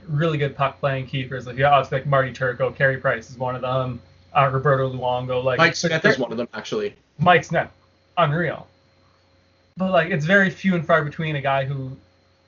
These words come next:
Speaker 1: like, if you gave him the puck at the fucking hash marks, like, you would be like, "Oh, he can make a play. He's not just gonna fire it down." Like, he can make a legitimate hockey play.
Speaker 2: Yeah, no, I, uh, I, I, I would be interested to see if,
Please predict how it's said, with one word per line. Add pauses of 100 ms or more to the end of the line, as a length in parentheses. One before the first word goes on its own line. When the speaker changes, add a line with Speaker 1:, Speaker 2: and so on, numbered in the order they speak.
(160)
Speaker 1:
like,
if
you (220)
gave
him
the
puck
at
the
fucking
hash
marks,
like, (1300)
you
would
be
like,
"Oh,
he
can
make
a
play.
He's
not
just
gonna
fire
it
down."
Like, (400)
he
can
make
a
legitimate
hockey
play. (1300)
Speaker 2:
Yeah, (100)
no,
I,
uh, (1080)
I,
I,
I
would
be
interested
to
see
if,